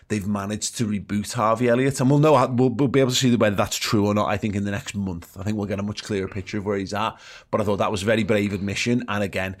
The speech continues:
it shows that, it shows that admission of his own faults. And if you can admit your own faults, it means you can improve upon them.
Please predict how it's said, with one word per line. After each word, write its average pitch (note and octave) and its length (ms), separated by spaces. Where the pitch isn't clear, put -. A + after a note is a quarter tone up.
it G2 100
shows G#2 600
that, G2+ 280
it - 120
shows A2 300
that A2+ 100
admission G#2 480
of A#2+ 80
his A2+ 120
own A2 340
faults. - 640
And G#2+ 100
if F#2 80
you G#2+ 80
can A2 120
admit G#2+ 260
your B2 160
own B2 100
faults, C3+ 340
it D#2+ 60
means G2+ 180
you E2+ 100
can F#2 120
improve F2 300
upon F#2+ 260
them. F#2 120